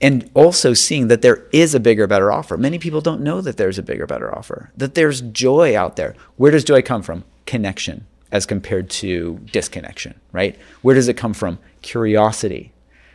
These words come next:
Where does it come from? Kindness. So there are very simple things that actually go back into this definition of eudaimonia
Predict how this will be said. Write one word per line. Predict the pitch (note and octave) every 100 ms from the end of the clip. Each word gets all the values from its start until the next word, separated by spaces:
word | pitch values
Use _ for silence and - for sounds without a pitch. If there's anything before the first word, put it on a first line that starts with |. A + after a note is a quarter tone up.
| _ _ _
Where | C3
does | C3 B2+
it |
come | - A#2
from? | G#2+ F2
Kindness. | - - C3+ B2+ G2 G#1+ - - - _ _ _ _ -
So | D3+
there | D#3 G3+
are |
very | D#3 A3
simple | - - D#3 B2+
things | - - G3 E2+ C#2 B1+ - - _ _
that | A#2+ C3+ G#2 -
actually | C3 - A#2+
go | A#2
back | A2+ A#2+ C#3
into | A#2 G2+ G#2
this | G2+ F2 - -
definition | G#2+ - G#2+ A#2+ A2+
of | F#2
eudaimonia | G#2+ G2+ E2+ F2+ A2+ D#3 F2+ -